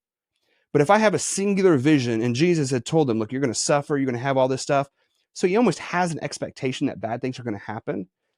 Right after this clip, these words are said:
He has the right filter to interpret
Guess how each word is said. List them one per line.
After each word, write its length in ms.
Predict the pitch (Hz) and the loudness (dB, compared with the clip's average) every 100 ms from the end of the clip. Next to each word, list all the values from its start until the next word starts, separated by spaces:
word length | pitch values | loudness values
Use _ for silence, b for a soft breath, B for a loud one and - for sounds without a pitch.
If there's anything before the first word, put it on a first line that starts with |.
| _ _ _ | _ _ _
He 180 | - 214 | -2 2
has 300 | 226 220 185 | 2 2 0
the 160 | - 139 | -4 -2
right 420 | 120 127 160 - | 2 2 2 0
filter 680 | - - 143 139 - - - - _ _ _ _ _ _ _ _ - | -8 2 2 2 -4 -8 -14 -20 _ _ _ _ _ _ _ _ -6
to 320 | - 131 127 - | 2 4 4 0
interpret 640 | 135 - - 190 160 - | -2 -2 2 2 2 -4